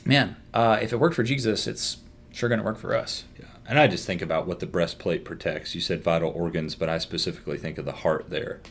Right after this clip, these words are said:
Speaker 2: uh, right?
Speaker 1: Mm-hmm.
Speaker 2: And, I mean, that's what the devil wants to get to, right? He, he wants to get to the heart. And, but with the righteousness of God, whether it be just our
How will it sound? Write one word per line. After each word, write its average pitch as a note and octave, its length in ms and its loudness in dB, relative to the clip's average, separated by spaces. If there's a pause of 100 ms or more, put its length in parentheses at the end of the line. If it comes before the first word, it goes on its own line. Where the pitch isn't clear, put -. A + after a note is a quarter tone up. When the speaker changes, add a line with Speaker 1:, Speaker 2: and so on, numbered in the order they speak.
Speaker 2:
uh, D#2+ 220 -4
right? D2+ 260 -2
Speaker 1:
Mm-hmm. F#2+ 140 0
Speaker 2:
And, E2+ 80 0
I F2 60 2
mean, E2+ 160 2
that's F#2+ 200 2
what G2 120 4
the F2+ 80 0
devil F2 260 2
wants E2 240 0
to - 80 -14
get F#2+ 200 0
to, E2+ 140 0
right? E2 280 4
He, F#2 100 -6
he F#2+ 100 -4
wants G2 260 4
to - 40 -2
get A2+ 220 4
to A2+ 100 4
the F#2 80 6
heart. - 420 6
And, E2+ 240 -4 (320)
but G#2+ 140 2
with G2+ 160 4
the F#2+ 80 6
righteousness G#2 680 8
of F2 120 -2
God, F#2 320 6
whether F2+ 200 4
it E2 120 0
be E2 180 0
just - 320 -10
our E2 260 -2